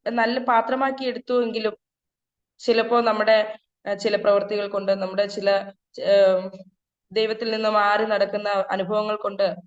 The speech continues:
നാം പലപ്പോഴും ഉടയപ്പെട്ടു പോയിരിക്കാം, തകരപ്പെട്ടു പോയിരിക്കാം. എങ്കിലും ആ ദൈവത്തിന്, നമ്മൾ വിശ്വസിക്കുന്ന സർവശക്തനായ ദൈവത്തിന്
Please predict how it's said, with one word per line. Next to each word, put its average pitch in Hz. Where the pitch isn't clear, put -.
നാം 214
പലപ്പോഴും 226
ഉടയപ്പെട്ടു 214
പോയിരിക്കാം, 196
തകരപ്പെട്ടു 214
പോയിരിക്കാം. 190
എങ്കിലും 233
ആ 226
ദൈവത്തിന്, 214
നമ്മൾ 233
വിശ്വസിക്കുന്ന 240
സർവശക്തനായ 233
ദൈവത്തിന് 202